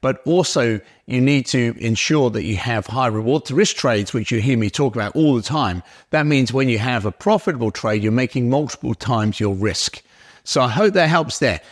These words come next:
Uh, a few other things there. If you're out there looking for a broker, don't forget, uh, to have a look at Blueberry Markets. They're based across in Australia.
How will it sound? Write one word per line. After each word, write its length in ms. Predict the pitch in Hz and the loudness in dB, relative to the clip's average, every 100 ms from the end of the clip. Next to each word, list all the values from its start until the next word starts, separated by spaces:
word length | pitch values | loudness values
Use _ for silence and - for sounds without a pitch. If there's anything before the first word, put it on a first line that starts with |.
| - | -10
Uh, 140 | - 127 | -2 -2
a 40 | |
few 220 | - 190 | 0 2
other 180 | 190 175 | 4 2
things 360 | - 156 151 - | 0 0 0 0
there. 140 | 107 | -4
If 120 | 110 | -4
you're 120 | 147 160 | 0 0
out 160 | 165 | 0
there 100 | 147 | -2
looking 400 | 151 160 - 175 | 0 0 2 0
for 160 | - 160 | 2 0
a 40 | |
broker, 400 | 123 135 131 139 | 2 0 0 0
don't 360 | 113 - 135 76 | -2 0 0 0
forget, 480 | - 120 127 - - | -8 0 0 0 -2
uh, 280 | 117 110 104 | -2 -2 -4
to 160 | 139 | -2
have 240 | 110 127 117 | 0 0 2
a 40 | |
look 240 | 120 123 | 2 2
at 220 | 135 - - | -2 -6 0
Blueberry 380 | 120 117 107 | 2 2 2
Markets. 480 | 101 104 120 - - | 0 2 0 -2 -4
They're 100 | - | -6
based 320 | 98 107 101 | -2 -2 -2
across 300 | - 127 104 | -4 -2 -2
in 80 | 98 | -2
Australia. 560 | 90 - 151 185 208 | -4 -2 0 2 2